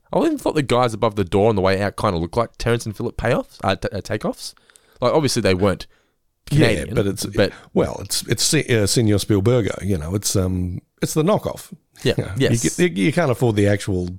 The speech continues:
Speaker 2: Terrence and Phillip licen-, licensing fee, so we got Thomas and Philippe.
Speaker 1: And then they get spoken to after they get off that ride, and so guy's like, "You, you're gonna really want this one. It's, it's only seven tickets." Now, they fuck up here. There's a mistake. He says only seven tickets. But when they get off this ride, he says, "Five tickets, please."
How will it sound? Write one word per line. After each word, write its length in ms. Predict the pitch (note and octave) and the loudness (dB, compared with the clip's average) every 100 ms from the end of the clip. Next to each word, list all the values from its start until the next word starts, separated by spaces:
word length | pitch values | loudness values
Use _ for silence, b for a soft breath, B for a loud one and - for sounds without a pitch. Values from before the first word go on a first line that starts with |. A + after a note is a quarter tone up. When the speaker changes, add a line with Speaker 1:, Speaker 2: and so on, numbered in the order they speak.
| - | -2
Speaker 2:
Terrence 240 | G#2+ F2 | -2 0
and 80 | F2+ | -4
Phillip 200 | G2 F#2 | -4 -4
licen-, 500 | G2+ G#2 G#2 F#2+ E2+ | -2 -2 -2 -6 -6
licensing 500 | G#2+ A2+ - - F#2 | -4 -4 -4 -8 -8
fee, 180 | E2 F#2+ | -6 -6
so 180 | G2+ F2 | -4 -4
we 80 | F#2+ | -4
got 180 | G2 - b b b b b b b | -6 -8 b b b b b b b
Thomas 300 | - G#3+ A#3 | -4 0 2
and 160 | F3 C3 | 2 2
Philippe. 420 | C#3+ D#3+ - - - _ - | 2 2 2 -4 -16 _ -6
Speaker 1:
And 140 | F#2+ G2 | -2 0
then 300 | G2+ G2 - | 0 -2 -6
they 500 | E2 G2 F#2 F#2+ G2 | -2 0 2 0 -2
get 280 | A2 F#2+ - - | -4 -4 -8 -14
spoken 320 | - D3 C3 | -2 0 2
to 120 | A#2 | 0
after 160 | G#2+ G2+ | 2 0
they 60 | |
get 160 | G2 G2+ | 0 0
off 160 | G#2+ - | -2 -2
that 200 | D#3 G#2+ | -2 0
ride, 420 | G2 E2+ E2+ E2 - | 0 2 0 -4 -8
and 160 | F#2+ F#2 | -10 -8
so 80 | |
guy's 220 | F#2+ F2 E2+ | -6 -4 -4
like, 100 | F2+ | -2
"You, 120 | G#2+ | -2
you're 120 | F2+ | 0
gonna 160 | A2+ G2+ | -2 0
really 160 | F#2 | 0
want 180 | E2 D2+ | -2 -4
this 160 | F#2 - | -6 -6
one. 180 | - - | -10 -8
It's, 200 | - - | -4 -4
it's 160 | - | -2
only 120 | A2+ | -2
seven 300 | F2 G#2 D2+ - | 0 -2 -4 -6
tickets." 320 | - - F#2+ | -8 -8 -6
Now, 80 | F#2+ | -4
they 100 | F#2+ | -2
fuck 240 | C#3 C3+ | -4 -2
up 140 | G#2 | -4
here. 100 | F#2 C#2+ | -4 -8
There's 120 | D#2 | -8
a 40 | E2+ | -8
mistake. 420 | - F#2 C#2+ - b b | -4 -4 -4 -12 b b
He 80 | - | -10
says 220 | - G#2 | -4 -2
only 140 | G#2 F#2+ | -2 0
seven 280 | G#2 E2+ | 0 -2
tickets. 460 | D#2 A2 - - - _ _ _ | -2 -4 -6 -14 -18 _ _ _
But 120 | _ G#2 | _ -2
when 80 | |
they 60 | B2 | 0
get 140 | G#2 - | -2 -2
off 160 | D3 - | -4 -2
this 220 | G#2 - | -6 -2
ride, 260 | D#2+ D#2 E2+ | -2 -2 -6
he 140 | F#2+ | -8
says, 260 | - F2+ - | -4 -4 0
"Five 240 | G#2 F2 | -2 -2
tickets, 240 | E2 - | -6 -12
please." 340 | - - - | -14 -16 -16